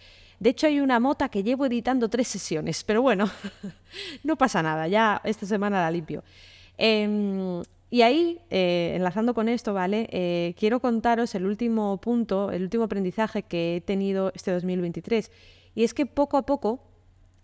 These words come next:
hay que intentar ir dándose cuenta de dónde está tu potencial como fotógrafo. Tu potencial como fotógrafo no es tu cámara, porque tu cámara la puede tener cualquiera, o como videógrafo. Ahí no está tu potencial, ahí no está lo que te diferencia del resto.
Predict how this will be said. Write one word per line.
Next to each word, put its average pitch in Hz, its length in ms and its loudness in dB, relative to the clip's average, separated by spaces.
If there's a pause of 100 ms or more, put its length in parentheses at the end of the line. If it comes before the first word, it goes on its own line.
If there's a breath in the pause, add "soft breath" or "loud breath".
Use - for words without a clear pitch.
(120)
hay 226 140 2
que 240 80 0
intentar 185 460 2
ir 202 180 2
dándose 226 340 0
cuenta 220 540 0
de 175 540 -2 (260)
dónde 233 340 2
está 233 200 -4
tu 214 120 -4
potencial 175 560 -2
como 160 200 -8
fotógrafo. 160 500 -6
Tu 185 100 -4
potencial 190 400 0
como 247 160 -2
fotógrafo 220 640 -4
no 190 180 -2
es 220 120 -4
tu 233 100 -6
cámara, 190 420 -6 (460 soft breath)
porque 190 180 -2
tu 185 140 -4
cámara 247 260 2
la 233 160 2
puede 220 140 2
tener 233 260 -2
cualquiera, 190 580 0
o 165 60 -4
como 175 220 -2
videógrafo. 170 640 -2 (360 soft breath)
Ahí 226 220 2
no 285 120 4
está 226 420 0
tu 165 160 -6
potencial, 151 640 -4 (140)
ahí 190 180 2
no 262 100 6
está 254 280 2
lo 240 100 2
que 185 100 -6
te - 60 -6
diferencia 180 460 -2
del 156 180 -2
resto. 156 380 -8